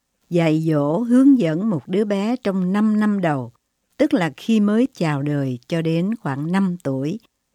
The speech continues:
là điều vô cùng quan trọng. Vì những thói quen, những tính nết căn bản của con người thường được hình thành trong năm năm đầu tiên này. Vì vậy,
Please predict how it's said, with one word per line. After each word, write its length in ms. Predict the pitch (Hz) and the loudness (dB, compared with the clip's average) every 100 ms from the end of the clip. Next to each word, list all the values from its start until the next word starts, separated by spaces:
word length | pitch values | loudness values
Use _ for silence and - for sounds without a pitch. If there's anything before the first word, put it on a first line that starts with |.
| _ - | _ -6
là 220 | 156 131 | -4 -2
điều 240 | 147 143 | -2 -4
vô 380 | 127 151 180 170 - | -4 -2 -2 -2 -4
cùng 340 | 147 131 120 - | -4 -4 -8 -8
quan 320 | 151 160 143 | -6 -6 -8
trọng. 240 | 139 117 95 _ _ _ _ _ _ _ - | -8 -10 -12 _ _ _ _ _ _ _ -2
Vì 400 | 175 175 165 160 | 2 4 4 2
những 400 | 156 151 185 233 | 2 0 -2 -4
thói 280 | 208 226 233 | -4 -4 -4
quen, 460 | 220 214 220 214 208 - | -2 0 0 -2 -4 -6
những 220 | 147 170 | -8 -8
tính 380 | - 208 220 254 | -4 0 2 4
nết 360 | 240 262 _ | 2 0 _
căn 240 | 214 214 196 | -4 -4 -2
bản 300 | 151 143 185 | -4 -6 -6
của 160 | - | -10
con 300 | 143 180 175 | -8 -4 -2
người 320 | 160 156 135 127 _ _ _ _ - | 0 0 -2 -6 _ _ _ _ -6
thường 480 | 175 175 170 160 | 0 2 2 2
được 240 | 160 156 - | 0 -2 -2
hình 260 | 175 147 | 0 0
thành 360 | 139 160 143 123 - _ _ _ | -2 -4 -6 -8 -14 _ _ _
trong 300 | 190 170 170 | -4 -2 -2
năm 280 | 180 185 180 | 0 0 0
năm 300 | 180 175 170 160 | -2 -2 -4 -4
đầu 220 | 143 120 - | -6 -6 -4
tiên 260 | 156 147 | -2 -2
này. 260 | 135 120 117 _ _ _ _ _ _ | -4 -6 -10 _ _ _ _ _ _
Vì 180 | 160 180 | 0 0
vậy, 300 | 160 156 143 | 2 -2 -4